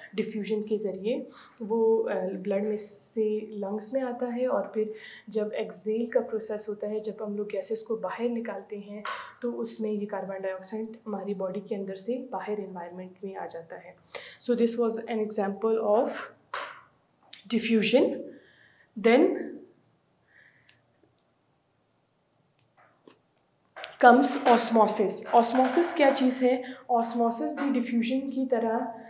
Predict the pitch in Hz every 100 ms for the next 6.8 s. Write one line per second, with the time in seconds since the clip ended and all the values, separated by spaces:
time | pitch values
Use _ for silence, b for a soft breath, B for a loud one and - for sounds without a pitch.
0 | B B 214 208 214 226 233 233 254 262
1 | 214 233 233 - 220 220 - 214 226 254
2 | 240 220 226 - 220 208 226 226 214 208
3 | 208 - 214 220 240 226 247 240 247 -
4 | 277 277 B B B 233 254 247 226 208
5 | 208 226 226 226 220 208 190 226 202 202
6 | 202 277 254 196 185 185 190